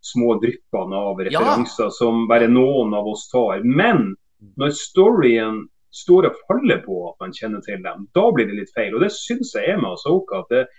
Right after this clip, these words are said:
Speaker 1: jeg kan ikke se for meg at hvis du ikke har sett Rebels, at du får noe ut av
Speaker 2: Mm.
Speaker 1: det. Det, det er
Speaker 2: Nei.
Speaker 1: så mye, det er så mye elementer som bare kommer inn, og, og, og det, det der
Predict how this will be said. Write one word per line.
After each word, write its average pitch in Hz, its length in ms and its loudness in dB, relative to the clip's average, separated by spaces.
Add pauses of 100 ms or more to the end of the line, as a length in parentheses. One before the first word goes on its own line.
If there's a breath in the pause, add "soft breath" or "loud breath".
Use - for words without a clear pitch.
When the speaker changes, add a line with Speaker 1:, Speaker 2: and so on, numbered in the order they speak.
(220 soft breath)
Speaker 1:
jeg 156 80 -4
kan 262 160 -2
ikke 240 140 -6
se - 160 -4
for - 300 0
meg 160 120 -2
at - 80 -6
hvis 113 140 -10
du - 80 -4
ikke - 160 -6
har - 80 -14
sett 220 180 -8
Rebels, - 760 -4
at - 100 -18
du - 100 -10
får 185 160 0
noe 135 160 -2
ut 190 200 -4
av 143 60 -6
Speaker 2:
Mm. - 0 -
Speaker 1:
det. - 140 -16 (680)
Det, 151 100 -4
det 196 60 0
er 226 80 2
Speaker 2:
Nei. - 100 -6
Speaker 1:
så 233 80 -2
mye, 226 240 0 (220)
det 170 40 -6
er 202 100 -4
så 240 80 -8
mye 233 120 0
elementer 208 480 -2
som 131 260 -2
bare 139 240 0 (680)
kommer 190 280 0
inn, 165 280 0 (160)
og, 147 180 -2 (220)
og, 165 160 -4
og 170 120 -2
det, 196 100 2 (240)
det 160 100 0
der 190 420 -2